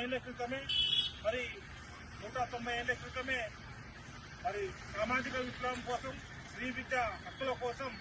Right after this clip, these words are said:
మరి పోరాడి మరి బ్రిటిషు కాలంలోనే, బ్రిటిష్ ఇండియా కాలంలోనే మరి సమ సమాజ నిర్మాణం కోసం, వివక్ష లేని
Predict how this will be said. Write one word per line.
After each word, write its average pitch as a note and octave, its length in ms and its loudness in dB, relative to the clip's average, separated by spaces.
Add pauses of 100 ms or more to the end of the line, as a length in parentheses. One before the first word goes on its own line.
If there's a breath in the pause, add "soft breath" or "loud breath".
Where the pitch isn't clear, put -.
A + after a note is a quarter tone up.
(440)
మరి A3 200 2 (300)
పోరాడి B3+ 460 6 (540)
మరి G#3 180 0 (460)
బ్రిటిషు C#4 420 0 (600)
కాలంలోనే, C4 580 4
బ్రిటిష్ C#4+ 360 -2
ఇండియా B3 280 4
కాలంలోనే B3 520 0 (440)
మరి - 180 -6
సమ D#5+ 140 2 (160)
సమాజ C4 260 4 (220)
నిర్మాణం C4 360 2 (100)
కోసం, B3+ 200 -2 (460)
వివక్ష B3+ 260 2 (120)
లేని C4+ 200 2